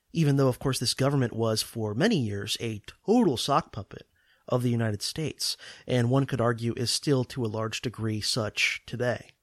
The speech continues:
though perhaps not as blatantly as it was in the decades immediately after the war. Interestingly, in between the bombing of Hiroshima and the bombing of Nagasaki,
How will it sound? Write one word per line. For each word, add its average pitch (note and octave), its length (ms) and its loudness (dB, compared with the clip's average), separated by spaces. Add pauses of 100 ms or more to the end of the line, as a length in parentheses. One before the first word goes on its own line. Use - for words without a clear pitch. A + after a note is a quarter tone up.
(400)
though A#2 200 4
perhaps A#2 500 -2
not A#2 200 2
as A2 200 -2
blatantly B2 520 0
as G#2+ 160 -2
it A2 80 -6
was A2 340 -2
in B2 200 -4
the G#2 80 -6
decades G#2+ 460 -6
immediately A2+ 420 -4
after G#2 240 -6
the G2+ 100 -8
war. A#2 460 -2 (1080)
Interestingly, A#2 840 0 (360)
in D4+ 220 6
between E3+ 640 2 (280)
the C3 80 -2
bombing C3+ 340 4
of A2 120 -6
Hiroshima A#2 680 2 (380)
and B2+ 160 0
the A#2+ 40 2
bombing C3 340 4
of G#2 100 -6
Nagasaki, A#2+ 800 -4